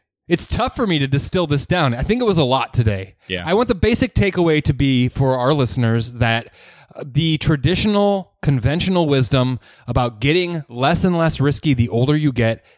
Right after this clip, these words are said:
Speaker 1: doesn't necessarily work anymore. And that's, that's the basics of it.
Speaker 2: Yeah. A-, and I, I usually summarize this when I talk to folks,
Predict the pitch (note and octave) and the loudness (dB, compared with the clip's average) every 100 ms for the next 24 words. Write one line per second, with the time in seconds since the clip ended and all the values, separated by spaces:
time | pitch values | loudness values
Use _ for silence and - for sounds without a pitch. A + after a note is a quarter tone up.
0 | _ _ _ _ F3 E3+ F#3+ F3 E3+ D#3+ | _ _ _ _ -2 0 -2 0 0 2
1 | - C#3+ C#3+ C#3+ C3 B2 - G2 F#2 G#2+ | 0 0 2 2 0 0 -2 -6 -6 -10
2 | F2 - C3 D#3 F#3+ F3+ A3 A#3+ A3 F3+ | -12 -8 -2 0 0 -2 -2 0 -2 0
3 | F#3+ G#3 - G2 - F#2 F#2+ - _ _ | 2 2 0 -4 -8 -12 -12 -16 _ _
4 | A#3+ D#4 B2+ - - C3 C#3 C#3+ C#3+ C3+ | -6 -4 -6 -8 -12 -8 -6 -4 0 4
5 | D3 E3 B2 _ A#2 C#3+ C#3+ C#3 - C#3 | 4 2 -4 _ -10 -10 -4 -6 -4 -4
6 | C3+ B2 A#2 B2+ A#2+ - A#2+ A#2 B2 C3+ | 0 0 0 -4 -4 -6 -4 -2 2 2
7 | A#2+ - A#2 A#2 - - | 0 -2 -2 -2 -4 -8